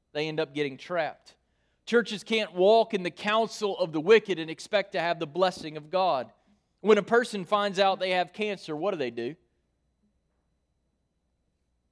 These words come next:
I know what I would do. This is the question they ask. "What are the treatment options and when can we start?" You,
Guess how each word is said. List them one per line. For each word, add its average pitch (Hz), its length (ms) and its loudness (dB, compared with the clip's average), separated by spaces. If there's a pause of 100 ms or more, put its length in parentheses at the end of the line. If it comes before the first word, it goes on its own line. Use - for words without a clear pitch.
(720)
I - 80 -6
know 165 120 2
what 123 140 2
I 170 80 2
would 113 180 -8
do. 101 180 -14 (600)
This 175 80 -4
is 160 60 -14
the 156 60 -18
question 170 320 -2
they 139 100 -6
ask. 117 240 -8 (400)
"What 208 180 8
are - 20 0
the 220 80 0
treatment 208 400 -2
options 208 420 0
and 151 140 -4
when 170 120 -6
can 170 120 -6
we 160 100 -8
start?" 143 360 -2 (2000)
You, 190 180 -10